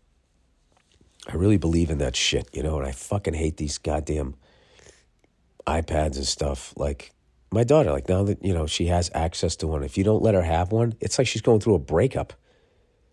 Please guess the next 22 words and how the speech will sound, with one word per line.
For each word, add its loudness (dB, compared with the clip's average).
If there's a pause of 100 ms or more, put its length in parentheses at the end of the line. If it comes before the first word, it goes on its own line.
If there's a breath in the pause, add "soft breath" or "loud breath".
(580)
It's -2
like, 4
you 4
shouldn't 4
give 2
a 0
fuck -4 (420 soft breath)
about 0 (1120)
something 2
like 2
this 2
to 0
that 2
level -2 (1800 soft breath)
at -2
your 6
age. 4
So 6
anyway, 4 (1900)
continuing 4
my 0
day, 0